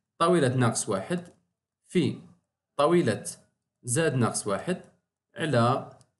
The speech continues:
طاولة زاد بار ناقص واحد. إذن طاولة تاع ناقص واحد كم؟ هي واحد. إذن تبقى طاولة زاد ناقص واحد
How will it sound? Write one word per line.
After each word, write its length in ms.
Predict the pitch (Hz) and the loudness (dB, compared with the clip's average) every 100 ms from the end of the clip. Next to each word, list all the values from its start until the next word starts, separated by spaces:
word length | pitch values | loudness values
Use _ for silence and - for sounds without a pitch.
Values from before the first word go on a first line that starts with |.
| _ _ _ - | _ _ _ -4
طاولة 400 | 156 165 135 113 | 0 2 0 0
زاد 360 | 123 120 95 | 2 2 2
بار 640 | 92 135 175 196 - - _ _ - | 0 0 2 -2 -6 -10 _ _ -4
ناقص 400 | 180 202 - 120 | 0 0 0 -4
واحد. 220 | 95 - _ _ _ _ - | -6 -8 _ _ _ _ -2
إذن 260 | 214 220 220 | 2 2 2
طاولة 240 | 208 196 | 2 2
تاع 140 | 190 | 2
ناقص 240 | 180 170 - | 0 0 -2
واحد 160 | 113 117 - _ _ _ _ _ _ | -6 -8 -16 _ _ _ _ _ _
كم؟ 320 | 165 226 - - - _ _ _ _ - | 0 0 -2 -12 -20 _ _ _ _ -2
هي 160 | 185 | 2
واحد. 340 | 220 147 - - - _ _ _ | 2 2 -2 -12 -20 _ _ _
إذن 240 | 180 175 160 | 0 2 0
تبقى 480 | 175 - - - - | -2 -4 -8 -6 0
طاولة 360 | 147 156 117 | 2 2 0
زاد 720 | 98 - 143 185 175 214 - - _ 123 | 0 0 0 0 0 -2 -2 -14 _ -2
ناقص 680 | 160 190 120 113 - - | 0 0 0 -2 -4 -4
واحد 480 | 120 107 - 190 185 | -2 -2 -2 -4 -6